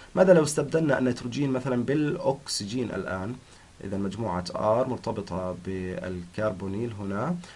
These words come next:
وبجانب الأكسجين ذرة هيدروجين أخرى. هذه المجموعة تسمى carboxylic أسيد أو الحمض الكربوكسيلي. إذا كاربوكسيليك أسيد أو الحمض الكربوكسيلي بهذا الشكل.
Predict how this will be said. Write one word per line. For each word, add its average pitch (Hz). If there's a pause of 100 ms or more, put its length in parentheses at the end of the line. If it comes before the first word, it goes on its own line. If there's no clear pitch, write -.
(100)
وبجانب 104
الأكسجين 104
ذرة 98
هيدروجين 95 (420)
أخرى. 98
هذه 165
المجموعة 120
تسمى 110 (680)
carboxylic 139 (480)
أسيد 87 (240)
أو 110
الحمض 170
الكربوكسيلي. 95
إذا 98
كاربوكسيليك 113 (400)
أسيد -
أو 110
الحمض 139
الكربوكسيلي 104 (920)
بهذا 92
الشكل. 165